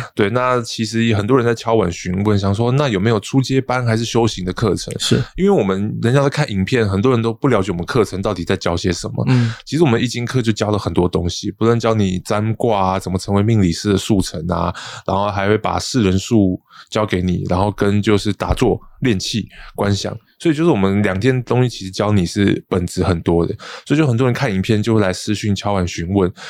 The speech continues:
Speaker 1: 所以就发现一问之下，我们做了一些调查，才发现其实很多人这个时代很想要找一个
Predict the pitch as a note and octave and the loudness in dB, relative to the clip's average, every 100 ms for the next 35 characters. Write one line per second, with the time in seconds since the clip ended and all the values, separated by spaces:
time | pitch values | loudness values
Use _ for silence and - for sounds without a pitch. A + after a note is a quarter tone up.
0 | - - - D#3 D3 C3+ C#3 C3+ C#3+ C3+ | -18 -20 -6 0 0 0 0 2 2 2
1 | B2+ _ _ C3 D#3+ C#3 B2 A#2 B2+ F#2+ | 0 _ _ 0 2 2 -2 -2 0 2
2 | F#2 F#2 A#2 G2 F#2+ G2+ G#2+ F2+ F#2 F2 | 2 2 2 2 2 0 0 0 -2 -2
3 | F2+ G2 G#2 G2 G#2+ G#2+ F#2+ G2 A2+ F#2 | 0 0 -2 -2 -2 -2 0 2 2 2
4 | F#2 A2 G2 - G2 F#2+ F2+ - - - | 0 -2 -2 -2 -2 0 -2 -8 -16 -4
5 | A#2 A#2 G2+ A2 E2+ E2+ E2+ F#2 F2 | -2 0 -2 -2 0 0 2 2 2